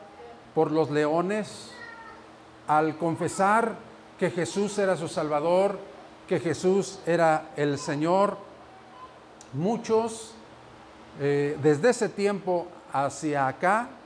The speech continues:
muchos han sido torturados por su fe en Jesucristo, por su fe en Cristo Jesús. Han sido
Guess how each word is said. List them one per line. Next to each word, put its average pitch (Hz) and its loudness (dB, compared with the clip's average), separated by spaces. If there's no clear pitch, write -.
muchos 180 0
han 180 0
sido 175 0
torturados 196 2
por 165 2
su 190 0
fe 214 2
en 165 -4
Jesucristo, 180 -4
por 143 0
su 151 0
fe 190 2
en 147 -2
Cristo 175 -4
Jesús. 190 -6
Han - 2
sido 202 6